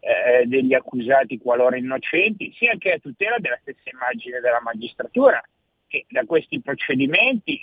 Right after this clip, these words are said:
nel suo complesso non ne esce particolarmente bene, non tanto perché alla fine poi non viene fatta giustizia, eh, ma ripeto, la giustizia ha, per essere tale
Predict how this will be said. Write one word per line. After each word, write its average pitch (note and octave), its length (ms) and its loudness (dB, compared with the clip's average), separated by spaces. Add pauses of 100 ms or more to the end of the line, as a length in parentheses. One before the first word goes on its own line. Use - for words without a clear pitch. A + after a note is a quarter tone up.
nel B2+ 160 -6
suo A#2+ 180 -8
complesso C#3+ 680 -2
non B2 200 -10
ne C#3 260 0
esce D3 260 -8
particolarmente A#2 960 -10
bene, C3+ 440 0 (340)
non A#3+ 400 2
tanto D3+ 720 0 (560)
perché D3+ 380 -4
alla D3+ 180 0
fine E3+ 420 -10
poi D3 180 -6
non D3 140 -8
viene C#3 280 -4
fatta C#3+ 440 -2
giustizia, C3 1000 0 (400)
eh, - 260 -8
ma C#3 100 0
ripeto, D#3 480 0
la C#3+ 120 2
giustizia C#3+ 1000 0
ha, C#3 480 -2
per D#3 220 0
essere D#3 460 -2
tale G#3 400 0